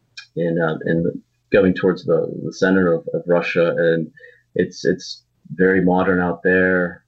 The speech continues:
very beautiful. Uh, people who I've talked to, I haven't been out as far as Vlad-, Vladivostok, for example, which is, like, on the border of China, but, uh, out there as well,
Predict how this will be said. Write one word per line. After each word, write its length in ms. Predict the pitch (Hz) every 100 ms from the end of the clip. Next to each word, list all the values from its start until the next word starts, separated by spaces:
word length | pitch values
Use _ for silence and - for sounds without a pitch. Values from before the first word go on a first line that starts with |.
| -
very 180 | 90 87
beautiful. 640 | 92 95 92 - 90 87 - _ _ _ _ -
Uh, 340 | - 131 131 123 _
people 440 | 107 101 92 85 -
who 300 | 92 85 80
I've 160 | 80 -
talked 320 | 87 82 -
to, 180 | 87 82
I 80 | 87
haven't 260 | 95 87 85
been 160 | 85
out 200 | 82 80
as 120 | 80 -
far 220 | 85 80
as 120 | 78
Vlad-, 360 | 80 82 82 -
Vladivostok, 800 | 87 87 80 90 90 - 82 76 -
for 60 |
example, 420 | 80 85 82 85
which 160 | 78 -
is, 300 | 82 - -
like, 160 | 85 85
on 120 | 85
the 60 | 78
border 380 | 85 85 82 80
of 160 | -
China, 500 | - 85 92 92 82 85
but, 240 | 82 - 90
uh, 220 | 85 80 - - - - _ _ - -
out 180 | 85 -
there 180 | 92 87
as 120 | 85
well, 500 | 92 98 95 95